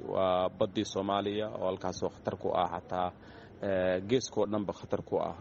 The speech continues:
oo Canal Suez khatar ku ah. Ee, mana noo sinno Masar iyo, iyo ba-, iyo nooma sinno Ethiopia. Ee, Masar sagaashan boqolkiiba waxaa ku xiran biyaheeda, fresh water,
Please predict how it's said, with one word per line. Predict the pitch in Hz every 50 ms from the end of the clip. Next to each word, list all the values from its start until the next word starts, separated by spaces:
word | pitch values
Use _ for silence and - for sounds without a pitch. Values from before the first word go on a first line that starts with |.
| - -
oo | 95 95 92 90 90 87 85 87 90 - -
Canal | - 101 95 92 90
Suez | - - 104 98 - - -
khatar | - - 104 101 -
ku | - 85 76
ah. | 127 135 - - - - - - - - - - -
Ee, | 110 101 98 95 101
mana | 131 135 127
noo | 123 123 127 117
sinno | - - 101 92 92 92 95
Masar | 98 110 107 - - 95 85
iyo, | 87 92 90 90 90 87 82 67 50 - 95
iyo | 98 95 92 92 87 87 82
ba-, | 87 87 87 - - - - 60 - - 87 85 82 87 92
iyo | 101 95
nooma | 95 98 101 101 107 101
sinno | - - 92 92 90 85
Ethiopia. | 82 87 87 - - 107 104 95 92 104 113 120 135 156 - - - -
Ee, | 76 95 92 87 87
Masar | 95 113 110 - 110
sagaashan | - - 98 107 107 - 107 98
boqolkiiba | 95 92 104 98 - - 101 98 92 92 87 90 - - - - - - - - - -
waxaa | - 104 107 -
ku | -
xiran | - 107 95 92 95 92
biyaheeda, | 85 101 101 101 92 95 101 95 92 101 123 - - -
fresh | - - 104 95 - - 98
water, | 104 - - 131